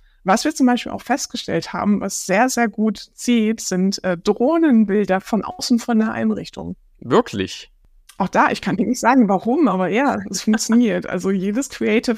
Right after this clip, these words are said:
Speaker 1: was wir nutzen, was ein Drohnenbild drin hat, äh, von der Einrichtung, zieht besser als die, die es nicht haben.
Speaker 2: Was ich mir super cool, äh, vorstelle, man hat eine, eine Videowerbeanzeige auf zum Beispiel Instagram und, äh, Facebook, in der spricht Pflegefachkraft Michael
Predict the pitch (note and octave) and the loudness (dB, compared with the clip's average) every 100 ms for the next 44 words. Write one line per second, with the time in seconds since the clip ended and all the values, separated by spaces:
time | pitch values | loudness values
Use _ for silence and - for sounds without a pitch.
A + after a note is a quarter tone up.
0 | - - F#3+ G3 A#3+ - G#3+ G3 - G3 | -4 -4 2 2 2 0 -2 0 0 0
1 | - A3 C4+ A#3 F#3+ F#3+ G3 - G3+ F#3+ | 0 2 4 4 4 0 -2 -4 -2 -2
2 | - G#4 - - A#2 - G2 F#2+ F#3 - | -2 -6 -6 -4 -4 -2 -2 -2 -2 -4
3 | G#3+ C#4 D4 G#4 _ - - - - A3+ | -4 -2 -2 -2 _ -20 -20 -8 0 0
4 | - G3+ - D#4 - C4+ - A#3+ B3 B3+ | 2 -2 0 -2 -2 -4 -2 0 0 -2
5 | - D#4 - G3+ G3+ G3+ _ _ _ _ | -2 -4 -4 -2 -2 -2 _ _ _ _
6 | _ D#3 E3 D3 B2+ C#3+ A3 G3 - - | _ -8 -2 -2 -2 -6 0 0 0 0
7 | E3 D3+ B2 A#2+ - - F3 A3 - A2 | 2 0 -4 -8 -8 2 4 4 0 0
8 | C3+ D#3+ C#3+ C#3+ E3+ - B2 C3 B2+ B2 | 2 2 0 0 -2 -2 -2 0 0 -2
9 | B2 A#2+ D#3 F#3+ G#3 F3 F3 F#3 - F3 | -2 -2 -2 2 2 4 4 4 0 -2
10 | - F3 F#3 B2 C#3 - _ - - - | -2 0 2 2 0 -6 _ -10 -10 -8
11 | - C3 - B2+ - A2 B2+ A2 A2+ B2+ | -8 -8 -2 -2 0 -2 -2 -2 -6 -8
12 | B2 A2+ A#2 - A#2 - F3+ F#3 A#2+ A#2+ | -4 -2 -2 0 0 2 0 0 -2 0
13 | A2+ C3 - B2+ C3+ - A#2 B2+ C3 C3+ | 2 2 0 -4 -6 -8 -4 -4 -2 -4
14 | - B2+ - C3 D3 C3+ C#3 | -4 -8 -6 -4 -2 0 0